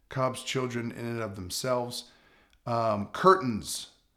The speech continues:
become a motif in this. Maul, the character Maul, she, uh, evolves into a motif in this. The pinwheel,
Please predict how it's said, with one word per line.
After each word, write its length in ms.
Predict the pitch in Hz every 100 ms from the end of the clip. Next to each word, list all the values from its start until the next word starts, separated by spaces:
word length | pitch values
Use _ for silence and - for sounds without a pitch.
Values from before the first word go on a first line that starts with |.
| _ _ -
become 240 | - 117
a 60 | 110
motif 580 | 107 101 - 160 156 -
in 160 | 135 135
this. 340 | 135 135 -
Maul, 800 | 131 135 151 143 123 98 95 - -
the 100 | 113
character 400 | - 135 135 123
Maul, 560 | 123 123 123 98 92 - - -
she, 600 | - 175 180 127 - - - -
uh, 160 | - 101 98 -
evolves 520 | 110 123 120 117 110
into 240 | 110 113
a 40 | 104
motif 520 | 101 95 - 95 95
in 100 | 87
this. 300 | 87 - - - _ _ _ _ _
The 420 | 120 120 113 110
pinwheel, 720 | 107 165 196 180 185 190 196